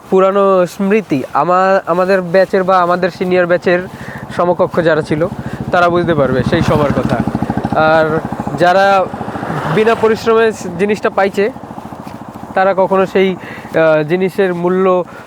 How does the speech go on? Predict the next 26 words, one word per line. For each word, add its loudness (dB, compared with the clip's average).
তারা 2
কখনো 2
বুঝতে 0
পারবে 2
না 2
যে, 2
হ্যাঁ, 0
এই 2
জিনিসটা 0
পাইতে 2
হলে 2
কীরকম, 0
আহ, -6
সময়ের, 2
আহ, 0
অতীতে 0
সময়ের 0
সাথে -2
সাথে 2
তারা 0
কীরকম 0
পরিশ্রম 0
করে 2
এই 2
জিনিসটা 0
পাইছে। -2